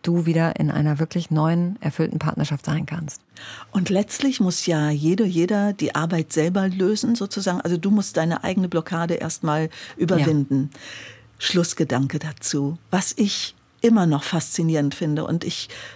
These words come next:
Speaker 2: werde das wahrscheinlich noch sagen, wenn ich achtzig bin, <laughs> weil ich mit Leidenschaft auch Beziehungen beobachte.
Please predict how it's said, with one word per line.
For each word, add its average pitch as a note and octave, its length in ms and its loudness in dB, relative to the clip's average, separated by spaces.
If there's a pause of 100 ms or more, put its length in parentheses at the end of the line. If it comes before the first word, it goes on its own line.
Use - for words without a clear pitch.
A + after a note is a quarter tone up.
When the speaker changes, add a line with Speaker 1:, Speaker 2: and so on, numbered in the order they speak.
Speaker 2:
werde F#3 200 0
das F3+ 180 -2
wahrscheinlich A3 400 4
noch G#3 100 4
sagen, F#3+ 300 4
wenn F3 80 4
ich - 160 0
achtzig - 420 -4
bin, G#3+ 240 0 (300)
<laughs> G#4 320 0
weil B3+ 240 2
ich A#3+ 260 0
mit A#3 280 4
Leidenschaft A#3+ 760 2
auch E3 220 0
Beziehungen G#3+ 600 4
beobachte. D3+ 760 0